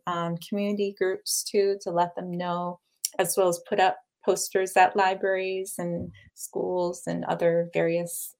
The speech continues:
um, places about our upcoming events,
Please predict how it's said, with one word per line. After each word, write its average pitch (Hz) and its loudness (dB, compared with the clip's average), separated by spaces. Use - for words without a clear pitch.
um, 170 -8
places 202 2
about 180 6
our 180 2
upcoming 185 -4
events, 196 -4